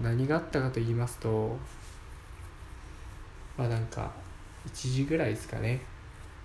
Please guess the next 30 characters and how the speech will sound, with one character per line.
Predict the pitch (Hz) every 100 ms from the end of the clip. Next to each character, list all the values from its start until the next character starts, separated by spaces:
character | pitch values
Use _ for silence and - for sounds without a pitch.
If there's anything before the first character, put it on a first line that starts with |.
| - - - - - - - - - - -
に、 | 135 131 131 131 - - -
二 | 143
人 | 147 147 143 123
の | - - - - -
若 | 127 117 131
い | 113
人 | - 110
た | 110
ち | - 110
が、 | 107 -
男 | 127 120 117
の | 120
人 | -
た | 104
ち | 107 107
が |
来 | 107
て、 | - 110 127 139 - - - - - - - - - - - -
で、 | 123
ま | 127 123
あ、 |
初 | - 135 185
め | 165
て | 117
っ | 107
て | - 120
言 | 117
う |
ん | 120 120
で、 | 120 113